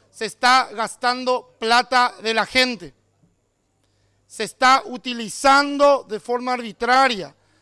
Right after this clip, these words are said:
sin pasar por la Dirección Nacional de Contrataciones Públicas,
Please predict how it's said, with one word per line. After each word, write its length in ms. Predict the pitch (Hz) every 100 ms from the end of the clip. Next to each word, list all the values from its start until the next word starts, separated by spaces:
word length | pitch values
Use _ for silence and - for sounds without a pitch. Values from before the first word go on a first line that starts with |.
| _
sin 360 | _ - 247 226
pasar 500 | 254 - 254 269 233
por 140 | 220
la 80 | 208
Dirección 480 | 220 208 - 247 254
Nacional 340 | 247 233 233
de 60 | 240
Contrataciones 640 | 240 240 233 214 240 233
Públicas, 640 | _ 269 277 254 170 _